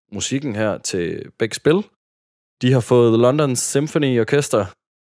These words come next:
til at indspille musikken i Abbey Road. Og det er jo også dem, der har indspillet John Williams musik til alle de originale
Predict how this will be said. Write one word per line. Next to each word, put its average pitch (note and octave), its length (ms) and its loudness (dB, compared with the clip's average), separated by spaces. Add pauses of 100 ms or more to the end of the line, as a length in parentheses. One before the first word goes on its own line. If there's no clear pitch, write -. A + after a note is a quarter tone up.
(120)
til B2+ 80 0
at B2 80 2
indspille B2 420 -2
musikken C3 360 -4
i A2 220 -2
Abbey C3+ 240 0
Road. C3 280 2 (680)
Og A#2+ 100 -4
det D#3 60 4
er - 20 4
jo B2 100 6
også G#2 200 2
dem, A#2+ 160 2
der F#2+ 220 4
har F2+ 200 0
indspillet G2 540 -2
John F#2+ 160 -4
Williams A#2 420 -2
musik A#2 300 -10
til G#2+ 100 -2
alle G#2 160 0
de A2+ 100 0
originale G2+ 520 -2